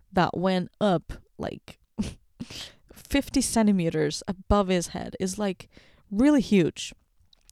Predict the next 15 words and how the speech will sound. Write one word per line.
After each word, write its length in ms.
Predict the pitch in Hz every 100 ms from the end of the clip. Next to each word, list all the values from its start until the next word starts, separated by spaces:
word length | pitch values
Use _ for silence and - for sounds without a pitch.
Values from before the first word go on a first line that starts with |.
| - -
People 300 | - 277 294
back 300 | 262 240 226
in 120 | 226
the 80 | 196
day 280 | 180 180 175
in 120 | 170
Versailles 680 | 165 175 - - 165 156 165 - _ _ _ _ _ _ _
were, 140 | 196
like, 360 | 190 175 175 -
into 260 | 233 196 214
this 220 | 202 -
very 240 | 185 208
specific 540 | 233 - 202 196 - -
type 260 | - 202 190
of, 380 | 170 - -